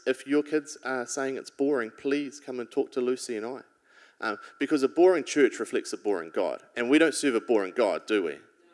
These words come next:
No. So if, if your kids are being, uh, find themselves bored, come and help us find a solution.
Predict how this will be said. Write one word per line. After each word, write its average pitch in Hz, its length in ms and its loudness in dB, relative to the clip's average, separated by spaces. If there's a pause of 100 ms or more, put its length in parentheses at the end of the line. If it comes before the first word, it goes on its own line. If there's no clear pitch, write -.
(240)
No. 107 380 2 (260)
So 131 260 4 (100)
if, 196 260 6 (140)
if 175 200 2
your 185 120 8
kids 160 260 -2
are 147 60 2
being, 131 320 -4 (160)
uh, 117 100 -2
find 139 320 -2
themselves 120 340 -4
bored, 135 380 4 (340)
come 180 220 -6
and 175 80 -2
help 147 240 -6
us - 140 -2
find 117 280 -4
a 107 40 -2
solution. 127 500 -2